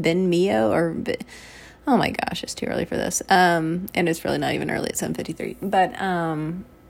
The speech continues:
anyway, like, I don't have to use, like, a video hosting site. I can post it on my own website, which I love. And so I kinda like the i-,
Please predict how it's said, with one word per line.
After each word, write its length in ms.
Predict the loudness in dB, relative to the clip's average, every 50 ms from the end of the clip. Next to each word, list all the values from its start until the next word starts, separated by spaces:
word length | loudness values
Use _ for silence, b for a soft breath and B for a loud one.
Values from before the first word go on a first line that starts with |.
| -20 -6 -2
anyway, 420 | 0 0 0 0 -2 -6 -8 -8 -8
like, 280 | -6 -4 -4 -2 -2 -2
I 40 | -2
don't 200 | -2 -2 -2 -2
have 160 | -4 -4 -4
to 80 | -2
use, 260 | -2 -2 -2 -2 -2 -4
like, 140 | -6 -6
a 40 | -6
video 280 | -6 -4 -4 -4 -4 -6
hosting 320 | -6 -8 -8 -8 -8 -8
site. 360 | -6 -2 0 2 2 2 0
I 100 | -2 -4
can 220 | -6 -6 -6 -8 -6
post 300 | -6 -8 -8 -8 -8 -6
it 60 | -6
on 100 | -4 -4
my 100 | -4 -4
own 120 | -4 -4
website, 440 | -4 -4 -4 -4 -4 -4 -4 -4 -6 -6
which 200 | -8 -6 -6 -6
I 100 | -4 0
love. 360 | 2 4 4 4 2 -2 B B B B B B B B B B B B -2
And 200 | 0 0 0 0
so 600 | 0 2 2 4 6 6 6 4 4 2 -2 -4 -4 -4
I 80 | -2
kinda 420 | -2 4 4 4 6 6 4 2 2
like 280 | 2 2 2 0 0 -2
the 180 | -2 0 0
i-, 180 | 0 0 -2